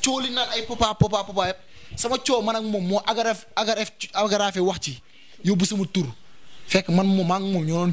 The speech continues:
coow. Te pourtant, bi muy saaga booy yi, pour, mooy sama booy yi, xam nga man làmb, ñun Gounass fii, ku fi doon bër rek, booy yëpp lañ doon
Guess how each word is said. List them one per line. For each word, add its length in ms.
coow. 280
Te 80
pourtant, 360
bi 100
muy 140
saaga 300
booy 280
yi, 140
pour, 200
mooy 200
sama 200
booy 240
yi, 60
xam 140
nga 60
man 180
làmb, 240
ñun 220
Gounass 260
fii, 220
ku 100
fi 60
doon 160
bër 180
rek, 220
booy 180
yëpp 140
lañ 120
doon 260